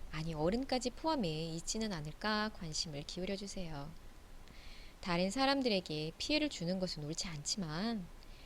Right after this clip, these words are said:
다른 사람의 눈치를 보며 사는 삶도 행복하지는 않을 것입니다. 아이들에게 옳지 못한 행동을 했을 때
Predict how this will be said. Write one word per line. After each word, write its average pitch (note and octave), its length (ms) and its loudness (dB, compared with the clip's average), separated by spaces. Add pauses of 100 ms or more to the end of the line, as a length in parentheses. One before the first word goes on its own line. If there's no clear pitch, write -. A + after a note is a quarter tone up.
(480)
다른 F#3+ 260 4
사람의 C#4+ 380 6
눈치를 G3 460 4
보며 F3 360 2
사는 B3 300 0
삶도 E3 580 -2 (200)
행복하지는 A3 640 -2
않을 D3 160 -6
것입니다. F#3 680 0 (1500)
아이들에게 F3 840 4 (1120)
옳지 G#3 320 6
못한 A#3 280 4
행동을 D#4 380 6
했을 C#4+ 280 4
때 E3+ 680 6